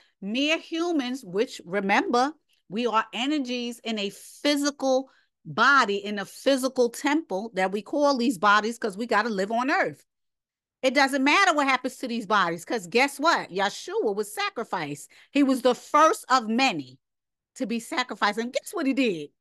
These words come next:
Back down. That's what he did. Okay? And he's showing you, "I'm the first fruits of my father, and y'all will be next."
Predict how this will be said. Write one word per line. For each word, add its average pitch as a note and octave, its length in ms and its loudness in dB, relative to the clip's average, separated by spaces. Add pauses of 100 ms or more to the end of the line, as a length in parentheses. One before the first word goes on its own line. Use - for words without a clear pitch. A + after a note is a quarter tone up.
(300)
Back G#4 220 -2
down. F3+ 340 0
That's D5 220 0
what A#3 120 2
he G3+ 60 -4
did. D4+ 360 -2 (520)
Okay? D5+ 260 0 (100)
And D4 140 2
he's D4+ 180 4
showing D#4+ 500 0
you, D#3+ 240 -10 (520)
"I'm B3+ 180 2
the B3 80 0
first C#4+ 440 0
fruits C#4 420 -4
of G#3+ 200 2
my G#3 240 0
father, F3+ 680 0
and G3+ 180 -6
y'all G3+ 240 2
will G#3+ 80 -6
be A3 160 -8
next." - 560 -14